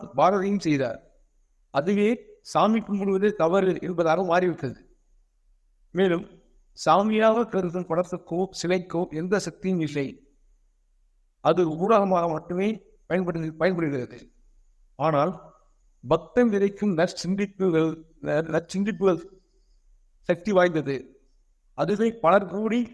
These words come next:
ஊர் நல்லா இருக்க வேண்டும், மக்கள் நல்லா இருக்க வேண்டும் என வேண்டும் போது அது நல்லதொரு சக்தியாக உருவெடுக்கின்றது.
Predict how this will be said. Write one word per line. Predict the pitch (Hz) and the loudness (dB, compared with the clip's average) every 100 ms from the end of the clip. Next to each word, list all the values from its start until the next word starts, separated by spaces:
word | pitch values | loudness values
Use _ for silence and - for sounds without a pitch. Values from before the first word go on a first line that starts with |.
| - | -10
ஊர் | 175 220 196 | -4 -2 0
நல்லா | 165 185 | 0 2
இருக்க | 196 190 185 185 | 2 2 -2 -2
வேண்டும், | 170 175 190 208 - _ _ _ _ _ _ _ _ | -2 -2 -4 -6 -14 _ _ _ _ _ _ _ _
மக்கள் | 135 151 160 214 | -6 -6 -2 -2
நல்லா | 180 170 185 | 0 2 2
இருக்க | 180 180 | 2 0
வேண்டும் | 170 170 180 175 | -2 -2 -4 -2
என | 165 170 | 0 2
வேண்டும் | 170 196 185 | 2 0 -2
போது | 156 165 151 190 _ _ _ - | -2 -2 -4 -10 _ _ _ 0
அது | 147 160 | 0 2
நல்லதொரு | 165 214 208 190 170 | 2 2 2 2 0
சக்தியாக | - 156 - 196 170 | -4 -10 -2 2 2
உருவெடுக்கின்றது. | 185 170 165 151 139 117 110 | 2 0 -2 -2 -8 -8 -14